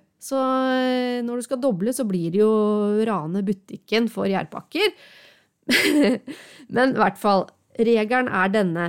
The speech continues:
og dette er enkelt. Du regner ut fire prosent av melmengde for å finne riktig gjærmengde til søte deiger, og til salte deiger så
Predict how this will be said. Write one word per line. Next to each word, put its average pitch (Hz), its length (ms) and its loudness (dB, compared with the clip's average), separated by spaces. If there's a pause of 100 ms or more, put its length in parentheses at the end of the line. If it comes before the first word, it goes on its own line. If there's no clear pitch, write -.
og 202 140 -4
dette 226 240 -6
er 185 180 0
enkelt. - 680 -10 (120)
Du 226 180 -8
regner 214 440 -2
ut 320 160 -8
fire 214 340 -4
prosent - 680 -10 (180)
av 214 300 -2 (100)
melmengde 185 720 -4 (100)
for - 400 -4
å 226 60 -10
finne 196 560 -4
riktig 175 500 -6
gjærmengde 180 800 -4
til 214 240 -6
søte 208 320 -6
deiger, 220 400 0 (320)
og 226 140 -8
til 285 100 -2
salte 247 460 0
deiger 247 400 2
så 233 240 -4